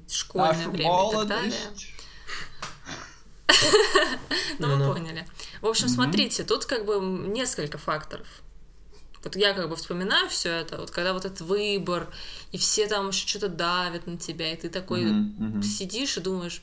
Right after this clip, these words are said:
Speaker 1: «Блин, что делать-то?» В общем, тут, смотрите, во-первых, эм, щас такая есть тенденция, многие люди вообще задаются вопросом,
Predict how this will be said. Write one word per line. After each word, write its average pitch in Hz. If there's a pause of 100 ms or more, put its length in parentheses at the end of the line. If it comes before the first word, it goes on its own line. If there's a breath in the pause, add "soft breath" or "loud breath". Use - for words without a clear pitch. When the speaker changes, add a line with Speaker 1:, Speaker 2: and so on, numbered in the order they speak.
Speaker 1:
«Блин, 185
что 214
делать-то?» 196 (840 loud breath)
В 175
общем, 220
тут, - (720)
смотрите, 214
во-первых, 233 (220)
эм, 165
щас 226
такая 208
есть 190
тенденция, 196
многие 220
люди 214
вообще 190
задаются 180
вопросом, 165